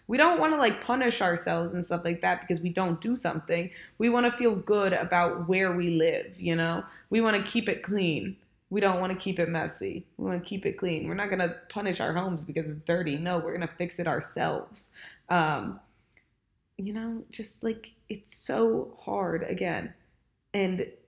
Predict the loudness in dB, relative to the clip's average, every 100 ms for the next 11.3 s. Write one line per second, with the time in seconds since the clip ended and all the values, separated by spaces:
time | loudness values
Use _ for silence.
0 | _ -8 -4 -2 -2 -6 -10 -10 -10 -2
1 | -2 -2 -6 -6 -4 0 2 2 0 0
2 | 0 0 -2 0 0 2 2 2 2 4
3 | 4 2 0 -2 -4 -6 -6 -4 -2 0
4 | 0 -2 -4 -6 -4 -4 -4 -4 -2 -2
5 | -2 -2 -2 -2 -4 -6 -6 -12 -20 _
6 | 0 4 6 4 2 0 2 4 6 4
7 | 2 -10 -16 -12 -10 0 2 2 0 0
8 | 0 -2 -2 -2 -2 -2 0 0 0 0
9 | 0 0 2 2 4 0 -4 -20 _ -2
10 | 2 4 2 0 -4 -16 -18 -10 2 4
11 | 6 2 0